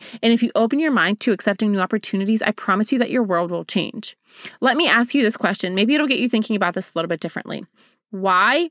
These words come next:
waste your time proving over and over and over again just how good you are at this one thing that you were born good at,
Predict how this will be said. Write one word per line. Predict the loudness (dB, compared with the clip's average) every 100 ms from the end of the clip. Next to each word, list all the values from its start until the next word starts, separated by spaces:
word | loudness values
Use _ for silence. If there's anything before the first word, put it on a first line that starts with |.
| _
waste | -6 0 2 0 -2
your | -4 -4
time | -2 0 2 2 0 -4 -8 _ _ _ _ _ -20
proving | -6 0 2 2 0 0
over | 0 2 2
and | 0 0
over | 0 0
and | 0
over | 0 0 2
again | 0 0
just | -2
how | 0 -2
good | 0 0 2
you | 2
are | 2
at | 0
this | -2 -2
one | -2 -2
thing | -2 0 0 -2 -6 _ _ -20 -6
that | -2
you | 2
were | 2
born | 2 2 2 0
good | 0 2
at, | 2 0